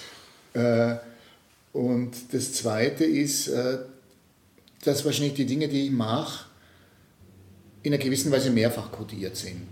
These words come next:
Also es gibt irgendwas, was sehr unmittelbar funktioniert, beispielsweise diese Tapeten mit, äh, mit diesem Ameisenornament. Das ist irgendwas, was, äh, was sich sehr direkt erschließt. Also das ist ein Motiv, wo du jetzt nicht, äh, äh,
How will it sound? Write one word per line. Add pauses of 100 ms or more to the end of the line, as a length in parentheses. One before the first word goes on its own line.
(320)
Also
es
gibt
irgendwas,
was
sehr
unmittelbar
funktioniert,
beispielsweise
diese
Tapeten (360)
mit,
äh,
mit
diesem
Ameisenornament.
Das
ist
irgendwas,
was,
äh, (1120)
was
sich
sehr
direkt
erschließt.
Also
das
ist
ein
Motiv,
wo
du
jetzt
nicht,
äh,
äh,